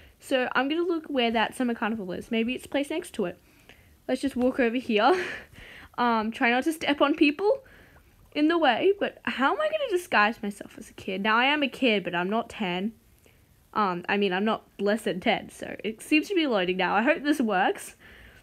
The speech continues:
Okay, um, this is person trying to block me. That's kinda sad. Okay, I need to pretend to be a kid. I have the greatest thing in the world, I'm gonna say. Hey guys, so I'm gonna be super smart, and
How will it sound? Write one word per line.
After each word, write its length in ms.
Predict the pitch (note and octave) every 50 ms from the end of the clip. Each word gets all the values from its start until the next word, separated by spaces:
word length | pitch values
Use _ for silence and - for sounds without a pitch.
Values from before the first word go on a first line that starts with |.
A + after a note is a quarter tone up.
| _ _ _ - _ - - _
Okay, 440 | A#3 B3 B3 - A3+ A#3 A3 G3+ F#3+ -
um, 500 | - G#3+ G#3+ G#3 G3+ G3+ G#3+ A#3 G#3+ -
this 260 | A3 G#3+ C4+ C#4+ D#4
is 200 | D4+ D#4 D#4 D4+ - -
person 500 | G4+ D4+ C#4 C#4+ - - C#4+ A#3+ G#3+ G#3+
trying 300 | C4+ C#4 A#3+ A3+ A#3+ C4+
to 100 | D4+ C#4+
block 420 | A#3 A#3+ A3+ A3 A3 A#3 A3+ -
me. 200 | A#3 G3 G3 G3
That's 260 | F#3+ G3+ G3+ - -
kinda 300 | - - - - C#4 C4
sad. 280 | C4 - - A3 F3+ -
Okay, 300 | - F#3+ - G#3+ F#3 F3 - -
I 120 | G3+ A3
need 120 | A#3+ C4+
to 80 | - D4
pretend 220 | C#4 B3 A3+ G#3+
to 40 | F#3+
be 100 | F3+ F3
a 20 | E3+
kid. 160 | - - - - - - - - - - - - - -
I 160 | - A3 A#3
have 280 | C#4 D4+ F4 E4 D#4+ D#4
the 80 | C#4
greatest 540 | A3+ G3+ A3+ G#3+ G3 G#3+ G3+ G3+ G3 A#3+ -
thing 180 | - C#4 C4 -
in 180 | - A#3+ B3
the 120 | A#3 A3+ G#3+
world, 420 | F#3+ F#3 F#3+ F3 E3+ F3 F3+ F3+ - -
I'm 240 | - G3+ F#3+ F#3 F#3+
gonna 240 | G3 F3 F3+ F#3
say. 400 | G3 - - - - - - - - - - - - - - - - - - - - - - -
Hey 120 | - C4+
guys, 320 | C4+ B3 A#3+ A#3+ B3 B3
so 80 | - -
I'm 160 | - A3 A#3+ B3
gonna 120 | B3+ C4
be 120 | C#4 C4+
super 340 | C4+ - - A3+ A3+ G#3+ A#3+
smart, 520 | A#3 - - G#3+ F#3 F3+ F3+ F3+ F#3 - - - - - -
and 180 | G#3+ A3 G#3